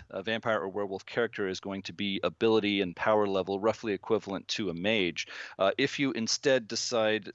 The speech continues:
to make a player character consor out of Ascension's Right Hand,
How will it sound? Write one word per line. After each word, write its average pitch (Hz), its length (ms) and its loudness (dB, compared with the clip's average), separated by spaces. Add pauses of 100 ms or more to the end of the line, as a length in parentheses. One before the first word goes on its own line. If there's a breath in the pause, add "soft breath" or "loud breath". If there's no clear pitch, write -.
to - 220 -8
make 104 200 -4
a 104 60 -10
player 113 300 0
character 107 600 -2
consor 107 600 0
out 110 240 2
of 101 140 -2
Ascension's 107 580 -6
Right 90 200 -2
Hand, 104 540 0